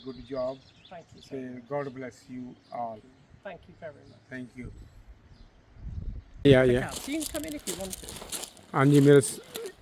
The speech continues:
Speaker 1: ਇਹ ਜਿਹੜੀ ਸਾਹਮਣੇ ਤੁਸੀਂ ਸ਼ੈੱਡ ਦੇਖ ਰਹੇ ਹੋ ਨਾ, ਇੱਥੇ ਸਾਰੀਆਂ ਕੈ-, ਕੈਟਸ ਰੱਖੀਆਂ ਹੋਈਆਂ ਨੇ ਫਿਓਨਾ ਜੀ ਨੇ, ਤੇ ਜਿਹੜੀਆਂ ਕਿ ਆਪਣੀਆਂ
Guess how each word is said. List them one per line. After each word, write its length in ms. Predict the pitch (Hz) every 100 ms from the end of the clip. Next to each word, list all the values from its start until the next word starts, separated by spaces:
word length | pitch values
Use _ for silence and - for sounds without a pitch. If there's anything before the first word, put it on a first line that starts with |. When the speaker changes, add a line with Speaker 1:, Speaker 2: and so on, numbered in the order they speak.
| - - - - 160 185
Speaker 1:
ਇਹ 100 | 180
ਜਿਹੜੀ 140 | 170
ਸਾਹਮਣੇ 420 | 131 147 160 160
ਤੁਸੀਂ 420 | 151 143 156 143
ਸ਼ੈੱਡ 380 | 139 - 147 139
ਦੇਖ 260 | 143 147 139
ਰਹੇ 140 | 151
ਹੋ 140 | 147 143
ਨਾ, 180 | 165 170 - - - - - -
ਇੱਥੇ 280 | 156 - 160
ਸਾਰੀਆਂ 680 | 147 147 143 143 139 135 156 - - - - - - - -
ਕੈ-, 300 | 160 - 156 -
ਕੈਟਸ 420 | 156 151 127 -
ਰੱਖੀਆਂ 380 | 143 - 147 135
ਹੋਈਆਂ 280 | 131 127 127
ਨੇ 220 | 127 131
ਫਿਓਨਾ 400 | 123 139 135 139
ਜੀ 180 | 135 147
ਨੇ, 160 | 202 208 - - - - - - - _ _
ਤੇ 540 | 143 131 127 131 - - - - - -
ਜਿਹੜੀਆਂ 420 | 135 156 170 156
ਕਿ 360 | 143 147 147 190 - - 156 - - - - - - - -
ਆਪਣੀਆਂ 560 | 127 139 139 135 123